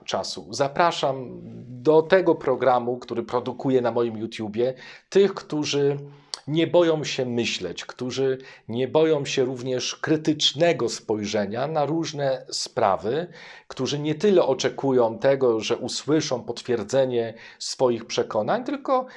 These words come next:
nawet jeżeli się z czymś ze mną nie zgadzają, to potrafią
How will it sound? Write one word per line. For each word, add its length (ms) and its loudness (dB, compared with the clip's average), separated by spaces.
nawet 440 2
jeżeli 380 0
się 160 -6
z 80 -8
czymś 240 -4
ze 180 -2
mną 160 -6
nie 160 -4
zgadzają, 560 2
to 100 -6
potrafią 640 -4